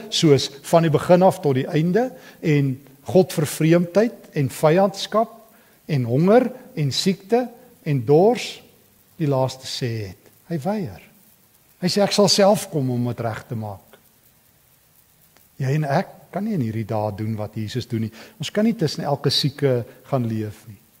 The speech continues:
Ons is verbied om dit te doen. Ons moet mekaar se spasie respekteer, maar ek ken 'n Here wat, eh, nog steeds grense oorskry,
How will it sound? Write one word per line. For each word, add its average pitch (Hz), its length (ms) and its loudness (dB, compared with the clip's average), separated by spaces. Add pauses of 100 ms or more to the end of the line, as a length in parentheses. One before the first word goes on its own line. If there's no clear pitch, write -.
(440)
Ons 156 160 -6
is 160 100 -6
verbied 127 400 -6
om 170 100 -2
dit 107 160 -6
te 104 140 -10
doen. 101 300 -10
Ons 139 180 -4
moet 131 180 -8
mekaar 139 360 0
se 135 120 -10
spasie 139 540 -6
respekteer, 120 720 -6 (240)
maar 135 200 0
ek - 160 -10
ken 190 200 4
'n 123 100 -2
Here 123 460 -4 (1200)
wat, 123 340 -8
eh, 110 240 -6
nog 123 160 -8
steeds 139 280 -4
grense 120 400 -6
oorskry, 104 600 -10